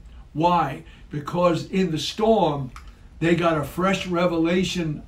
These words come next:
of how weak they were and how strong and great he was. And it caused worship.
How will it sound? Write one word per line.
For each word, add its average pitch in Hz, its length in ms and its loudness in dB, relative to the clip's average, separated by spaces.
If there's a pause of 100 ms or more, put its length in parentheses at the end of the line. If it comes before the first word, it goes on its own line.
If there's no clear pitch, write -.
of 143 140 0
how 147 180 0
weak 170 380 -2
they 185 200 0
were 180 480 2 (540)
and 139 160 -4
how 143 140 0
strong 165 540 0
and 156 140 -4
great 160 320 2
he 165 200 0
was. 135 440 -6 (340)
And 139 140 -4
it 135 160 -6
caused 151 760 -2 (400)
worship. 165 520 2